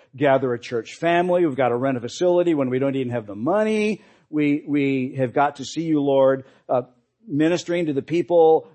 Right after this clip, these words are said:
that, that you want as part of our church family, leaving other relationships, leaving other church families and, and causing them to be joined together, answering prayers that we're praying." We, we've seen this.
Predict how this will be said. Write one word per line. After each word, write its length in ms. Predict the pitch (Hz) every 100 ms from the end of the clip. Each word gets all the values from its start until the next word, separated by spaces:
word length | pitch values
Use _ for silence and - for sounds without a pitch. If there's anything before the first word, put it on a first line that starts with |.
| -
that, 260 | 143 123 127
that 380 | 139 120 117 143
you 200 | 139 131
want 320 | 131 123 127
as 140 | - -
part 260 | - 190
of 80 | 202
our 140 | 190 185
church 320 | 185 185 -
family, 500 | 175 180 180 175 175
leaving 420 | 120 139 143 135
other 220 | 139 160
relationships, 720 | 160 160 160 147 147 165 -
leaving 320 | 120 147 160
other 180 | 151 160
church 320 | - 156 147
families 500 | - 151 156 151 151
and, 140 | 117 104 _ _
and 160 | 127 110
causing 640 | 139 156 143 147 139 147 -
them 220 | 131 147
to 100 | 147
be 140 | 131 131
joined 400 | 135 143 147 -
together, 480 | 135 147 151 147 -
answering 460 | 151 175 175 170
prayers 420 | 131 165 165 175 147
that 180 | 175
we're 140 | 180 165
praying." 440 | - 156 160 160
We, 180 | 196 262 - _
we've 180 | - 254
seen 460 | 226 - 311 381 311
this. 460 | 113 87 - -